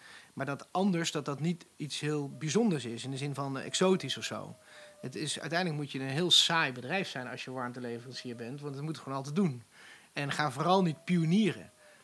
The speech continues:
Wel, ben wel ontvankelijk voor nieuwe ideeën en probeer ook wel innovatie toe te passen. Maar ga niet bijvoorbeeld op een project wat dertig jaar moet functioneren, iets toepassen waarvan je niet zeker weet of het over vijf jaar nog werkt.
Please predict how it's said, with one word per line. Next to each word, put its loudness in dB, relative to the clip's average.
Wel, 4
ben 2
wel 4
ontvankelijk 0
voor -2
nieuwe 0
ideeën -2
en -8
probeer -4
ook -6
wel -4
innovatie 0
toe -6
te -10
passen. -2
Maar 4
ga 2
niet 0
bijvoorbeeld -6
op -12
een -6
project -4
wat -10
dertig -2
jaar 2
moet -6
functioneren, -4
iets -8
toepassen -4
waarvan -2
je -2
niet -4
zeker -2
weet -2
of -6
het -8
over -6
vijf -4
jaar -8
nog -8
werkt. -2